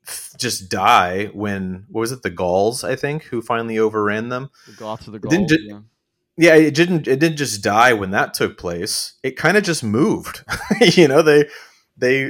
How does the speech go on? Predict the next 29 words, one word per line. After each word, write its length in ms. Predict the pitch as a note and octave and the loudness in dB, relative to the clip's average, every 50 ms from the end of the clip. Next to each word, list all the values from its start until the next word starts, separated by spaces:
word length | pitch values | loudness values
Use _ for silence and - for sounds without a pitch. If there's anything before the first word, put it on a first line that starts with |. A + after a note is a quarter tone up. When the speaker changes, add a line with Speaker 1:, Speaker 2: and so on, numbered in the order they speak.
| - - | -6 -6
Speaker 1:
established 640 | B2+ - - - A2+ A2 B2 B2 C#3 D3 - - | -6 -4 2 4 6 6 6 6 4 2 2 0
a 60 | B2+ | -4
new 480 | A#2 A2+ A2+ A#2 A#2 A2+ A2 A2 G#2+ A2 _ _ _ - | -4 -2 -2 0 0 0 -2 -4 -6 -8 _ _ _ -6
headquarters 800 | A2+ A#2 A2+ D#3 - - A#2+ A2+ A2 G#2+ A2 A2 A2 A2 - - | -4 -4 -4 -4 -4 -2 0 0 0 0 -2 -4 -4 -8 -10 -10
in 180 | - G#2 G2+ G2 | -8 -8 -8 -6
Constantinople, 1000 | - A2+ G#2+ G#2 - - A2 G#2 G#2 - G2+ G2+ A2 B2+ - A#2+ A2 A#2 - - | -4 -4 -4 -4 -4 -6 -8 -8 -8 -8 -8 -6 -6 -6 -2 -2 -2 -2 -2 -2
and 300 | A#2 A#2+ B2 B2 A#2 - - | -2 -2 -2 -4 -6 -8 -4
it 180 | - C#3+ C3 - | -4 -4 -4 -4
stayed 480 | - - - - A#3 C#4 E4 D#4+ G3 | -6 -6 -2 -2 -2 -2 -2 -4 -2
there 180 | D#3 C3 F#2+ E2+ | -2 0 0 -2
for, 120 | - - C3+ | -4 -6 -6
like, 160 | C#3 C#3+ - | -6 -6 -6
a 60 | C#3+ | -8
thousand 640 | - - - - D3+ D#3 F3 F3+ F3 E3 E3+ E3 E3 | -12 -10 -6 -2 0 0 0 0 0 -2 -4 -4 -4
years. 500 | F#3+ A#3 C4+ - - - - - - - _ _ _ _ _ _ _ _ _ _ _ _ - | -6 -6 -6 -8 -8 -8 -10 -12 -12 -14 _ _ _ _ _ _ _ _ _ _ _ _ -2
And 440 | A2 A#2 A#2 A2+ A2+ A2 A2 G#2+ - _ _ _ _ _ _ _ _ _ _ _ _ _ _ _ - | 0 2 2 2 0 -2 -4 -6 -10 _ _ _ _ _ _ _ _ _ _ _ _ _ _ _ -6
so 140 | - D3 C#3+ | 0 2 2
it's, 400 | C#3+ D3+ D3 - - - - - _ _ _ _ _ _ _ _ - | 2 2 0 -2 -4 -10 -12 -14 _ _ _ _ _ _ _ _ -4
it, 200 | D3+ D#3+ - - _ - | -4 -4 -4 -6 _ -12
we, 240 | C#3+ D3 G#3+ A3+ | -6 -4 -4 -2
but 160 | - - E3+ D3+ | -2 -2 -2 -2
we 120 | E3+ A3 | -2 -2
don't, 240 | B3+ D4+ - F#3+ - | -4 -4 -6 -8 -10
we 100 | D#3 D#3 | -10 -6
can't 200 | - - A3+ - | -2 -2 -2 -2
really 220 | - A3 G3 - - | -2 -4 -6 -6 -10
c-, 80 | - _ _ _ _ _ _ _ _ _ _ _ _ _ | -16 _ _ _ _ _ _ _ _ _ _ _ _ _
conceive 800 | - - D3+ C3 - - - - F#3+ G3 G3 E3 B2 G2+ E2+ - | -10 -8 -6 -4 -4 -4 -4 -4 -4 -2 -2 -2 -2 -2 -4 -6
of, 240 | D#2+ F#2 F#2+ - | -8 -8 -8 -10